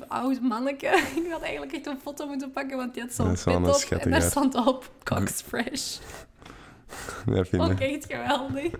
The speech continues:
Speaker 1: <laughs> Ik dacht: "Deze kan niet", maar oké, gieren. Die komt daar met zijn dikke tractor aan. Ehm, en dan, ja, die kwam aan met een tractor en kabels, maar wij hadden niks om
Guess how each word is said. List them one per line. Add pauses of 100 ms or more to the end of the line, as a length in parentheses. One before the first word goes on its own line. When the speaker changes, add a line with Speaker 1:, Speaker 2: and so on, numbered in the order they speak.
(260)
Speaker 1:
<laughs>
Ik
dacht:
"Deze
kan
niet",
maar
oké,
gieren. (320)
Die
komt
daar
met
zijn
dikke
tractor
aan. (760)
Ehm, (1500)
en
dan,
ja, (520)
die
kwam
aan
met
een
tractor
en
kabels,
maar
wij
hadden
niks
om